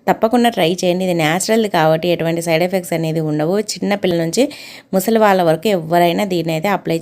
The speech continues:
చేసుకోవచ్చు అనమాట. చాలా బెస్ట్ రిజల్ట్ అయితే ఉంటాయి. తెల్ల జుట్టు అనేది అసలు పూర్తిగా మాయమైపోతుంది అనమాట. చూడండి, తర్వాత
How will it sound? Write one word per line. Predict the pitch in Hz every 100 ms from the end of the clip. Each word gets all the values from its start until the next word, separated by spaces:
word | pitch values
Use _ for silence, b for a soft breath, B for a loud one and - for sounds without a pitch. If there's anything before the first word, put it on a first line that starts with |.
| 156
చేసుకోవచ్చు | 156 143 143 151
అనమాట. | 151 151 202
చాలా | 208 156 160 202
బెస్ట్ | 180 160 -
రిజల్ట్ | 175 160 156 156
అయితే | 147 156
ఉంటాయి. | 151 151 165 262 320 B B B -
తెల్ల | 190 196
జుట్టు | 220 226 214
అనేది | 185 160 180 302 -
అసలు | 156 190
పూర్తిగా | 190 185 185 185 170 196
మాయమైపోతుంది | 226 175 175 190 175 165 165 160 160
అనమాట. | 151 156 156
చూడండి, | 180 185 180 180 247 - B B B -
తర్వాత | 180 185